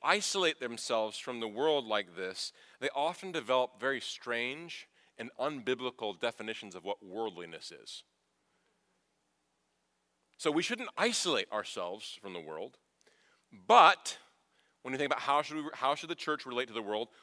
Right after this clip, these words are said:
we also should not assimilate with the world. Look at verse fourteen. "They are not of the world, just as I am not of the world." And he repeats that again in verse sixteen. We shouldn't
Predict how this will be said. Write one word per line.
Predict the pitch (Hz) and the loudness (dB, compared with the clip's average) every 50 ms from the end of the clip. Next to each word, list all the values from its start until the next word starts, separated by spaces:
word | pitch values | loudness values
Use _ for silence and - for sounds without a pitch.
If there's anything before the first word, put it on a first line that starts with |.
| - _ | -20 _
we | - 175 - | -12 -10 -2
also | - 143 175 226 226 - - 160 | 2 4 4 4 4 2 -2 -6
should | 143 - 156 127 | -6 -6 -8 -2
not | 127 127 123 123 131 - - _ _ - - _ _ _ _ | 2 4 4 4 4 0 -4 _ _ -20 -20 _ _ _ _
assimilate | 135 131 - - - - 220 254 240 196 131 98 - - | 0 2 2 2 2 2 2 2 2 2 2 0 0 -4
with | 90 90 - | -10 -12 -12
the | - 82 | -12 -12
world. | 80 78 71 69 - - _ _ _ _ _ _ _ _ _ _ _ _ _ _ _ _ _ _ _ _ _ _ _ _ _ | -12 -14 -16 -16 -20 -20 _ _ _ _ _ _ _ _ _ _ _ _ _ _ _ _ _ _ _ _ _ _ _ _ _
Look | - 135 | -4 -4
at | 151 131 | -2 0
verse | 139 135 - | 0 -2 0
fourteen. | - 143 135 - - 180 196 165 113 90 - - - - - _ | 0 0 0 0 0 0 2 2 0 -2 -6 -16 -20 -20 -20 _
"They | - 110 151 170 190 | 4 8 10 10 10
are | 208 196 180 185 185 | 10 10 10 8 8
not | 170 170 175 175 170 170 - - - - _ _ _ _ _ _ _ _ _ _ _ _ | 8 10 10 10 10 8 6 0 -10 -16 _ _ _ _ _ _ _ _ _ _ _ _
of | - 220 262 269 240 185 | 12 12 12 12 12 12
the | 160 196 180 | 6 4 4
world, | 151 151 147 135 131 135 143 175 190 - 160 - _ _ _ _ _ _ _ _ _ _ _ _ _ | 6 6 4 6 6 6 6 4 2 -2 -8 -18 _ _ _ _ _ _ _ _ _ _ _ _ _
just | - - 262 254 208 190 | -6 4 4 6 6 6
as | 185 196 | 2 4
I | 190 170 190 202 | 6 8 8 8
am | 170 143 | 8 6
not | 123 113 | 4 2
of | 110 | 2
the | 98 | 0
world." | 98 92 87 92 | -2 -4 -4 -4
And | 131 151 | -2 0
he | 165 | 0
repeats | 170 165 156 - 196 247 - - | 0 0 -2 -2 -6 -4 -2 0
that | 190 160 | 2 2
again | 160 139 123 196 214 175 | 2 2 2 2 2 2
in | 147 | 0
verse | 127 139 139 - | 0 -2 -2 -2
sixteen. | - 147 - - - 208 196 120 85 80 - - - - - - | -4 -6 -6 -6 -4 -4 -4 -4 -6 -8 -16 -20 -20 -20 -8 -6
We | 165 165 | -4 0
shouldn't | - 226 233 262 | 0 0 0 -2